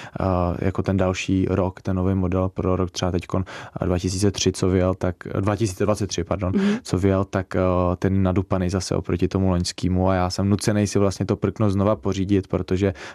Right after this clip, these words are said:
Speaker 1: bych se pak jinak v tom světovém poháru nedržel tak vysoko, jo. Oni jsou to sice detaily, který oni udělají,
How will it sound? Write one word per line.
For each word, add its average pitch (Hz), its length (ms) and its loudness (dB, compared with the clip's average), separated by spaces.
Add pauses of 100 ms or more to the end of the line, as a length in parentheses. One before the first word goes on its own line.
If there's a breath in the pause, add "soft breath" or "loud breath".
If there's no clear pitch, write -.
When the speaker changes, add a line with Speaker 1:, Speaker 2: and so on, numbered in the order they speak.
Speaker 1:
bych 98 120 0
se 101 100 0
pak 95 220 -4
jinak 95 180 -2
v - 40 -16
tom 98 120 0
světovém 95 320 0
poháru 98 360 0
nedržel 98 440 2
tak 92 180 0
vysoko, 87 380 -6 (100)
jo. - 60 0 (320 loud breath)
Oni 101 160 4
jsou 104 120 4
to 110 100 2
sice 110 260 0
detaily, 101 500 0
který 104 280 2
oni 101 220 2
udělají, 98 520 2